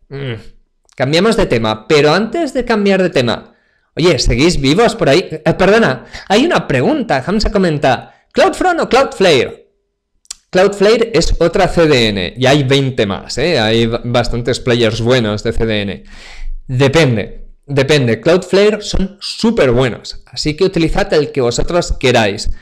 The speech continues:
Si utilizas el de Amazon, la ventaja que tienes es que la integración es ligeramente más sencilla, tienes algunos puntos extra, ¿vale? Exactamente, gracias por poner por allí el,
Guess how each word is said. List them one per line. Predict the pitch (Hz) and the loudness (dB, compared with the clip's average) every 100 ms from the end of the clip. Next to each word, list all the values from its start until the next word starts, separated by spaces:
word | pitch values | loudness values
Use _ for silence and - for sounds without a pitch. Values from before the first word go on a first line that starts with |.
| - - | -12 -6
Si | - | -2
utilizas | 135 147 165 240 226 - | 0 2 2 2 2 0
el | 202 190 180 | 2 0 0
de | 196 | 0
Amazon, | 247 220 202 233 - _ _ | 0 0 0 -2 -6 _ _
la | 143 143 | 0 0
ventaja | 143 143 160 214 | 0 -2 -2 -2
que | 208 | -2
tienes | 196 202 208 190 | -2 -2 -2 -6
es | - | -4
que | 170 | -2
la | 160 | -2
integración | 151 143 175 - - | -2 0 0 -2 -2
es | - - - | -2 -6 -12
ligeramente | 170 151 170 175 185 170 | -14 -10 -4 0 0 0
más | 156 147 | -2 -2
sencilla, | - 123 - 120 107 | -2 -4 0 0 0
tienes | 139 156 151 | -2 -2 -2
algunos | 135 139 127 - | -2 -2 -4 -6
puntos | 117 110 98 - | -4 -4 -4 -4
extra, | - - - - _ _ _ | -6 -8 -14 -20 _ _ _
¿vale? | - 135 233 - - _ _ _ _ _ _ _ _ _ _ _ _ _ _ _ _ | -8 -4 -4 -6 -20 _ _ _ _ _ _ _ _ _ _ _ _ _ _ _ _
Exactamente, | 127 123 117 117 - - 143 - 113 110 107 | -2 2 0 -2 -4 -2 -2 -2 -4 -4 0
gracias | 123 170 - 120 | 2 2 2 0
por | - 127 | -2 -2
poner | 127 123 123 | 0 0 0
por | 123 | 2
allí | 117 120 117 | 2 2 2
el, | 104 98 | 2 0